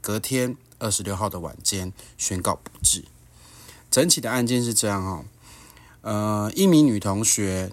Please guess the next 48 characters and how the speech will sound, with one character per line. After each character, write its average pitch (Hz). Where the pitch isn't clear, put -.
就 95
是 92
我 87
们 87
就 98
称 95
干 -
妹， 120
前 117
往 104
杨 98
姓 117
同 95
学， 92
就 104
是 101
这 98
个 85
死-， 76
死 -
者， -
呃， 98
寻 117
找 123
闺 120
蜜 135
的 104
时 101
候 117
呢， 101
被 104
这 110
个 90
死 -
者 104
说 107
：“你 104
又 110
不 131
是 147
我 120
们 95
班 101
的。” 90
那 110
这 135
名 110
男-， 104